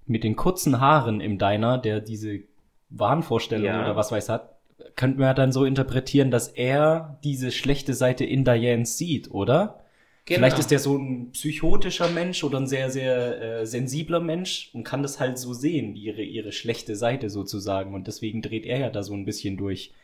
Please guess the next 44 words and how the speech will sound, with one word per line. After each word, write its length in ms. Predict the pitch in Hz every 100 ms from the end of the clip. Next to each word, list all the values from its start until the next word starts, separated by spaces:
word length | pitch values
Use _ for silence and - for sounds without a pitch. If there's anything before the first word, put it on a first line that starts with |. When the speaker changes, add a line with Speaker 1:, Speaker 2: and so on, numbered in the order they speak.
| _
Speaker 1:
Sieht 180 | - 117
man 80 | 110
ja 40 |
am 100 | 104
Anfang 300 | - 113 117
vom 160 | 107 101
Film 280 | - 123 117
gleich, 320 | 104 95 -
ne? 220 | 107 131 - _ -
Speaker 2:
Ja, 200 | 117 160
genau, 260 | 190 175 139
weil 80 |
am 60 | 135
Speaker 1:
Mhm. 40 | 123
Speaker 2:
Schluss, 340 | 123 214 -
als 260 | - 147 147
sie 120 | 143
den 160 | 135
Auftragskiller 680 | 131 139 - 160 - 147 127
engagiert, 480 | 123 113 - 143 160
und 60 | 143
ich 100 | 131
denke, 180 | 131 131
das 80 |
ist 340 | 131 131 - -
wirklich 500 | 127 123 165 139 131
für 80 | -
den 140 | 117 110
Film 240 | 131 143
eine 120 | 131
sehr 160 | 110 107
zentrale 460 | 104 101 113 123
Szene, 540 | 117 - 139 117 143 196 - _ _ _ 123
dann 80 | 117
steht 340 | - 143 196
er, 440 | - 143 175 170
also 140 | 131 117
die 100 | 117
sitzen 400 | 131 131 131 123
quasi 300 | 117 113 113
beide 240 | 107 110 110
im 120 | 107
Café 440 | 101 - 139 180
und 400 | - 117 113 -